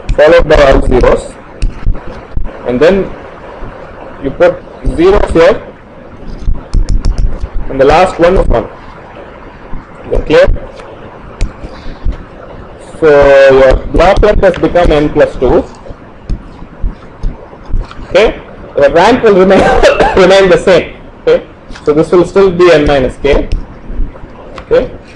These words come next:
so the dimension will become, will still remain k. Oh no, dimension will go to k plus, k plus two. Okay, is that okay?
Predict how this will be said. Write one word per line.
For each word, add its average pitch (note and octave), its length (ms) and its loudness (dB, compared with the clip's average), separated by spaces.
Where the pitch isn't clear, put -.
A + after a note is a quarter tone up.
so C#3 60 -2
the C3+ 100 0
dimension G#3 500 2
will F3+ 140 4
become, F#3+ 420 0
will E3+ 120 0
still G#3 280 0
remain G#3+ 380 0
k. - 240 0
Oh C#3+ 80 2
no, B2 160 -2
dimension G3 380 0
will F#3+ 100 4
go F#3+ 160 2
to F#3+ 100 0
k F3+ 160 0
plus, - 340 -2
k E3 140 2
plus D3 200 0
two. E3+ 180 0
Okay, F3+ 180 -2
is - 60 -20
that C#3+ 100 2
okay? D#3 360 0